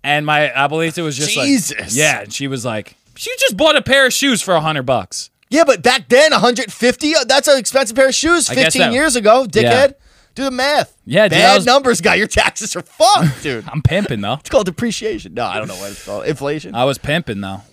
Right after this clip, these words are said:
Speaker 1: And, uh, she was pissed that I bought these shoes, honestly. She was like,
Speaker 2: <laughs>
Speaker 1: "This is so expensive."
Speaker 2: She was
Speaker 1: She
Speaker 2: like,
Speaker 1: used
Speaker 2: "You
Speaker 1: to, like,
Speaker 2: should"
Speaker 1: taking me to the Kohl's for, like, thirty percent off, and I get, like, a lump of clothes.
Speaker 2: <laughs> Should get
Speaker 1: And
Speaker 2: you,
Speaker 1: she
Speaker 2: like,
Speaker 1: got
Speaker 2: a
Speaker 1: me, like, one pair of shoes. She's like, "Well,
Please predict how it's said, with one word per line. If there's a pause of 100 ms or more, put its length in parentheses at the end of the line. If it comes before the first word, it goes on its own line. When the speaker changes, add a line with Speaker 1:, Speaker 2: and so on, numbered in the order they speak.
(280)
Speaker 1:
And,
uh,
she
was
pissed
that
I
bought
these
shoes,
honestly.
She
was
like,
Speaker 2:
<laughs>
Speaker 1:
"This
is
so
expensive."
Speaker 2:
She
was
Speaker 1:
She
Speaker 2:
like,
Speaker 1:
used
Speaker 2:
"You
Speaker 1:
to,
like,
Speaker 2:
should"
Speaker 1:
taking
me
to
the
Kohl's
for,
like,
thirty
percent
off,
and
I
get,
like,
a
lump
of
clothes.
Speaker 2:
<laughs>
Should
get
Speaker 1:
And
Speaker 2:
you,
Speaker 1:
she
Speaker 2:
like,
Speaker 1:
got
Speaker 2:
a
Speaker 1:
me,
like,
one
pair
of
shoes.
She's
like,
"Well,